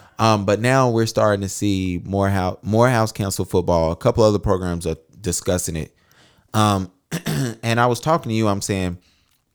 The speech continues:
I made the comment, I said, "I think we're gonna really find out how underfunded H B C Us are,"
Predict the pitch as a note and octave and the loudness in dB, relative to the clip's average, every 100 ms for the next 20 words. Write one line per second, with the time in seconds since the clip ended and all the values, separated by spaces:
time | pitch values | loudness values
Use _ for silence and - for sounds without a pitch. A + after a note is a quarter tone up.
0 | _ - A#2 D3+ C#3 - A#2 G#2 F#2+ F#2+ | _ -2 2 2 2 0 0 0 -2 0
1 | F#2+ F2+ G2+ - G#2 G#2 G2+ F#2+ G2 G2 | 0 0 -2 -6 0 2 2 2 2 2
2 | F#2+ F2+ F2 E2 D#2 F2 F2 E2 D#2 _ | 0 0 0 -2 -2 -2 -2 -2 -6 _
3 | - G2 F#2+ - F#2 F2+ E2 D2+ _ _ | -6 -2 -2 -2 -2 -2 -4 -6 _ _
4 | _ _ _ _ - G#2+ G#2 G2+ F#2 F#2+ | _ _ _ _ -2 -2 0 -4 -6 -6
5 | F#2 A2 F#2+ D#2+ D2+ | -4 -2 0 -2 -4